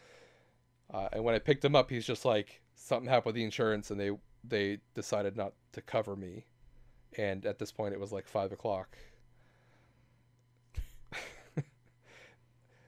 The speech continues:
Or it was, I think it was, I forget what time it was, but it was, like, to the point where, like,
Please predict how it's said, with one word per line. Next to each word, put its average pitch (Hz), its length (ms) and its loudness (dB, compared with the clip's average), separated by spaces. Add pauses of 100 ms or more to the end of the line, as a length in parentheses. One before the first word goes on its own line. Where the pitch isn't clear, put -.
(260)
Or 139 260 12
it 139 40 12
was, 139 360 2
I 175 60 6
think 277 140 0
it 415 80 4
was, 214 220 -2 (100)
I 170 80 4
forget 156 220 2
what 117 140 -4
time 110 160 0
it 110 80 -6
was, 101 400 -2
but 147 100 8
it - 20 10
was, 147 160 6
like, 143 140 6
to - 80 -6
the 165 80 2
point 170 220 6
where, 165 80 10
like, 123 280 6